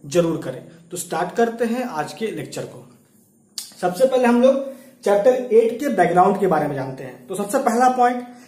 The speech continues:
कि जो chapter है ये preventive justice के formula पे based है। Preventive justice का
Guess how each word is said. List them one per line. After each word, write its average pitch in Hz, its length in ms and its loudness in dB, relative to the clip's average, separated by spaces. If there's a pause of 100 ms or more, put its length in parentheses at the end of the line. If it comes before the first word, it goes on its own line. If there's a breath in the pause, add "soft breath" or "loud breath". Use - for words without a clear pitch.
(140 loud breath)
कि 262 80 -4
जो 277 180 -2
chapter 226 460 0
है 233 200 2 (140)
ये 254 160 -2 (120)
preventive 220 460 0
justice 226 400 -4
के 254 140 0
formula 185 460 0
पे 185 180 -2
based 147 280 -6
है। 131 140 -14 (480 soft breath)
Preventive 233 400 2
justice 240 340 -2
का 277 220 -2